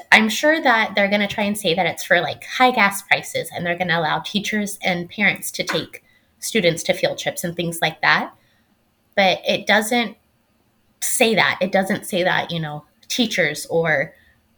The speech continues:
anyone else, administrators, cannot take children home or anything like that. So for me, that's where it's concerning, because I have family members that drive bus for schools,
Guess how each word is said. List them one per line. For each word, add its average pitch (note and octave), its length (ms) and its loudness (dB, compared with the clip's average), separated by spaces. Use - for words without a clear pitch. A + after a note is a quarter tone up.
anyone G3 320 2
else, D#3+ 280 0
administrators, F#3 840 -2
cannot F#3 320 -2
take - 240 -4
children C#3+ 340 -8
home A2 260 -12
or B2 120 0
anything D3+ 340 -4
like C3 180 -8
that. - 180 -6
So F#3 120 -2
for F#3 140 -4
me, A3 160 0
that's F3 320 -2
where D#3+ 80 4
it's - 100 -4
concerning, F#3+ 680 -4
because F#3 440 -4
I - 100 0
have C4+ 240 -4
family E3+ 320 -2
members G#3+ 300 0
that - 180 0
drive A3+ 260 -4
bus - 460 -2
for D3+ 140 -2
schools, D4 580 0